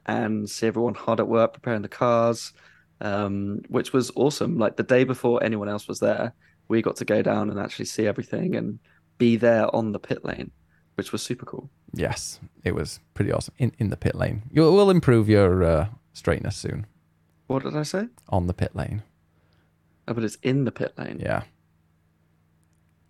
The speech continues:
Speaker 2: I'll t-, you know, you're, it's a
Speaker 1: Semantics.
Speaker 2: wo-, you're a work in progress, uh, Mister Nightingale. We'll get you there.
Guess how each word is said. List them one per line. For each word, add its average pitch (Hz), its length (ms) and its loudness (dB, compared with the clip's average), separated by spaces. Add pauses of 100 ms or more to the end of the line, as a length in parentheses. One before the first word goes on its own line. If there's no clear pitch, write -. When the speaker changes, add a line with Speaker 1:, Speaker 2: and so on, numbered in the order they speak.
(440)
Speaker 2:
I'll 143 160 6
t-, 139 160 0
you 143 80 4
know, 156 260 6
you're, 156 140 8
it's - 60 0
a 107 40 0
Speaker 1:
Semantics. 165 280 4
Speaker 2:
wo-, 170 100 8
you're 165 180 6
a 165 80 8
work 180 300 4
in 180 100 4
progress, 95 680 2
uh, 90 320 6
Mister 95 260 -2
Nightingale. 90 580 4
We'll 113 100 4
get 117 180 4
you 85 80 2
there. 87 260 4